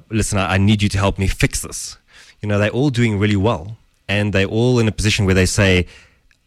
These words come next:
"I need to be challenged. I need to be supported." Uh, people are looking at me from the outside and they think, "Oh man, he has everything." But really, like, internally, they know that they could be doing more, they could be doing better.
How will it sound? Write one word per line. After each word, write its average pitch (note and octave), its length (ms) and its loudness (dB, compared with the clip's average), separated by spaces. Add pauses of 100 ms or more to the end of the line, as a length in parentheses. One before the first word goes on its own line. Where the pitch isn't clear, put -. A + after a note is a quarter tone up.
"I G2+ 120 0
need A2 140 2
to - 60 -8
be G#2 100 0
challenged. F2+ 580 -4 (280)
I G2+ 60 -6
need G2+ 200 0
to - 120 -6
be G2 120 -2
supported." - 580 -2 (400)
Uh, F2+ 180 0
people - 300 0
are G#2 60 2
looking A2 260 0
at - 20 0
me G#2+ 60 -2
from G2 160 -6
the F2 120 -4
outside F#2+ 440 -2
and G2 100 -4
they F#2+ 80 0
think, G2 340 -2
"Oh B2 200 -2
man, G#2+ 260 -2
he G2+ 80 0
has G2 240 2
everything." G2+ 560 0 (540)
But G2 300 2
really, A2+ 240 2
like, G2 240 -2
internally, G2+ 840 -2
they G#2 140 0
know G2 220 2
that - 280 -4
they G2+ 120 0
could - 200 -6
be G#2+ 100 -2
doing F#2+ 260 0
more, F#2 240 2
they E2+ 100 2
could - 160 -2
be - 80 -4
doing F2+ 280 -2
better. G2 500 -4